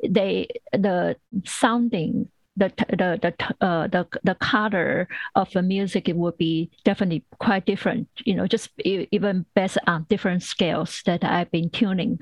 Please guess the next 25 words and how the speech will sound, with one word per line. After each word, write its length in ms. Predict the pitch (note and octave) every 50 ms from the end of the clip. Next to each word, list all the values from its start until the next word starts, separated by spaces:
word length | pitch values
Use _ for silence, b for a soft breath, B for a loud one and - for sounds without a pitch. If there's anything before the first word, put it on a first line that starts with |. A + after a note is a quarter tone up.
| - -
for 160 | - - -
the, 300 | - - - D#3+ - - -
the 100 | F#3 -
instruments. 720 | F3+ F3+ F3+ - - - F#3+ E3+ - - - - - - - B B B B B B B B B B -
Yeah. 220 | F#3 D#3+ - E3+ B B B B B B B
So, 280 | - - A3 G3+ G3 F#3+
I 160 | - - F#3+
mean, 180 | F#3+ F#3+ F#3 -
it 340 | - G3+ - - G3+ -
gave 200 | - A#3+ B3 -
me 180 | A3+ G#3+ G#3 -
a 100 | - F#3+
lot 320 | F3 F3+ F3 E3+ F#3 E3+
of, 220 | G3 F#3 - - - - - -
you 100 | - F3
know, 440 | E3 D#3 D3+ D#3 D#3+ D#3+ E3 - - - _ B3 - - - - - _ _ _ _ -
possibilities 800 | A3 F3+ F#3 - - - G#3 F#3+ F3 F3+ - - G3 E3+ - -
in 120 | - F3+
comparison 800 | E3+ - F#3 E3+ - - G3 F#3 F#3 E3+ E3+ - F3+ F#3 F3 E3+ -
to 440 | - - F#3 E3+ E3+ E3 E3+ - -
all 180 | - F3+ F3 F3
the 160 | E3 E3 D#3
other 260 | E3 D#3+ D#3+ E3+ D#3+
traditional 540 | D#3 - G#3 D#3+ E3+ E3 - - E3 - - -
instruments. 800 | - E3+ F3+ - - - F3+ - - - - A#3 - - -